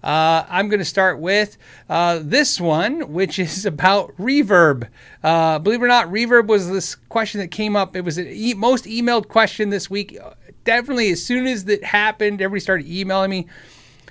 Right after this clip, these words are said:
If you guys don't know, Reverb, I think August fifth, I could be off on the date, it's in August, is going to be raising the seller price, in other words, the commission charged to the seller, from three and a half to five percent. Now, um,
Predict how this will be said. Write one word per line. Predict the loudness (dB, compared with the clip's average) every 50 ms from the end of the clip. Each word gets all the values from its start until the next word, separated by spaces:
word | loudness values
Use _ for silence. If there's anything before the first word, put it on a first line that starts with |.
| _ -20 _ _ _
If | -6
you | 2 6
guys | 8 8 8 8
don't | 6 6 6 6
know, | 4 4 4 4 4
Reverb, | 2 0 -2 2 6 6 6 6 6
I | 2
think | 0 -2 -4
August | 0 2 4 4 4 2 0 -2 2 2
fifth, | 2 2 2
I | 0
could | -2 -2 -2 -2
be | -2 0
off | 2 4 4 4 4
on | 2 0
the | 0
date, | 0 0 0 2 2 0 -2
it's | -4 -4 -2
in | 0 2
August, | 2 2 2 2 0 -2 -4 -6
is | -6 -6 -4 -4
going | -4 -4 -4 -4 -4
to | -6
be | -6 -6 -6
raising | -2 0 2 4 4 2 2 0 0 0 -2 -2 -4 -4
the | -6 -6 -6
seller | -6 -6 -2 2 2 4 4 4 2 2 2 0
price, | 0 0 0 2 2 2 0 -4 -4 -6
in | -4 -2
other | -2 -2
words, | -2 -4 -4 -4
the | -8 -8
commission | -4 -4 -4 -2 -2 -2 -4 -4 -4 -4 -4 -4 -4
charged | -4 -4 -2 0 0 0 -2 -4 -12
to | -12
the | -10 -10 -8
seller, | -6 -4 -2 -2 -2 -2 -4 -8 -14 -20 -20 -14 _
from | -6 -6 -6
three | -6 -6 -4 -2
and | -2 -2
a | -2
half | 0 0 0 0 0 -2 -4 -12 -14 -8
to | -8 -8
five | -8 -6 -6 -4 -4 -4 -4 -6 -6
percent. | -6 -6 -6 0 2 4 4 4 4 0 -6 -16 _ -20 -20 -20 -20 -20 -20 -20 -14 -6
Now, | -2 0 2 2 2 0 0 -2
um, | -2 -2 0 0 0 0 -2 -6